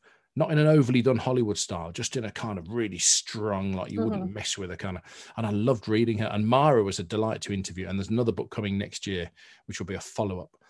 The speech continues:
Speaker 1: And, um, that was a really good debut for me this year that I really enjoyed. So those are the ones I wanna give honourable mentions to. And then one that sat on the iPad that I need to read over Christmas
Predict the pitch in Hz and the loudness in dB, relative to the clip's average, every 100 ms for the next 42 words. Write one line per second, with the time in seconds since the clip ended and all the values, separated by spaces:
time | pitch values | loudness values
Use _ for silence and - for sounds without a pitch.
0 | _ _ _ 95 95 92 87 101 95 95 | _ _ _ -8 -4 -4 -4 -4 -2 -4
1 | - 131 127 107 95 98 120 117 92 90 | -4 -4 -4 -6 -4 2 4 2 0 -10
2 | 104 98 92 90 - 92 90 85 - 90 | -8 -6 -6 -8 -10 -12 -12 -14 -12 -12
3 | 90 90 87 110 107 92 87 82 82 - | -12 -14 -4 -2 -2 -4 -8 -12 -14 -10
4 | 90 90 - _ _ _ _ - - - | -8 -8 -10 _ _ _ _ -20 -12 0
5 | 120 143 165 151 143 123 127 120 120 110 | 6 8 8 8 8 8 6 6 6 4
6 | 107 113 - 101 - 107 107 110 110 - | 2 0 0 -4 -2 -2 2 2 2 0
7 | 123 156 151 - - 151 - 123 110 104 | 4 6 6 4 4 4 4 2 2 0
8 | 95 - 98 85 - 101 104 95 107 101 | -2 -2 -4 -2 -2 0 -2 -2 0 0
9 | 98 90 85 98 - 87 - | 0 -2 -4 -6 -4 -4 -4